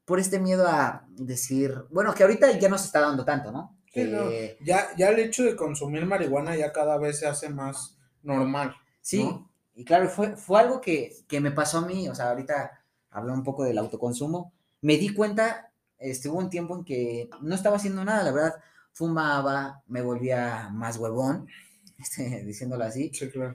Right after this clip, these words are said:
Speaker 1: y me di cuenta y dije, "Güey, mira, si vas a consumir, no puedes seguir así, necesitas ser productivo, hacer algo, porque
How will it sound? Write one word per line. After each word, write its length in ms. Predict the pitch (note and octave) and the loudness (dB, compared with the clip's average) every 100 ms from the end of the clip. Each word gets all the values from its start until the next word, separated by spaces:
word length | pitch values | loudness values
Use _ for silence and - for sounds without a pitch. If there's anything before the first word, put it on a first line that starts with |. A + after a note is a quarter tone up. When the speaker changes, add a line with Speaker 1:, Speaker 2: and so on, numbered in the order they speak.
| - | -2
Speaker 1:
y 120 | D#3+ | 2
me 140 | E3+ E3+ | 4 4
di 100 | F#3 | 2
cuenta 360 | F#3 G3+ G3 | 2 4 4
y 80 | D#3 | 2
dije, 440 | D#3+ E3 E3 - - | 2 -2 -4 -6 -6
"Güey, 340 | B2 D3 D3+ | 0 2 4
mira, 280 | B2 C3+ A2+ | 2 2 0
si 160 | - A#2+ | -6 -6
vas 180 | D#3 F#3 | -2 0
a 80 | C4+ | 0
consumir, 580 | F3+ D3 C3+ F3 G3 G2 | -2 0 0 -2 -4 -6
no 200 | C#3+ D3 | -6 -6
puedes 180 | F3+ F3 | -6 -6
seguir 220 | B2+ C#3 | -8 -8
así, 320 | B2+ C3 - _ _ _ _ _ _ _ _ _ | -8 -10 -12 _ _ _ _ _ _ _ _ _
necesitas 1040 | C3 C3+ C3 B2+ E3+ - G#3+ F#3+ F#3+ - _ _ | -2 0 0 0 0 4 6 6 4 -6 _ _
ser 300 | - D3+ D3+ | -4 -2 -2
productivo, 800 | D3+ C3 B2 B2+ D#3 D#3+ D#3 C#3 | 0 0 -4 -6 -2 0 0 -2
hacer 280 | A#2+ B2+ B2 | -4 -2 -2
algo, 560 | B2+ C#3 D3 D3+ - _ _ _ _ _ _ _ - | -2 -2 -4 -6 -12 _ _ _ _ _ _ _ -2
porque 540 | C#3+ D3+ D3 - | 2 4 2 0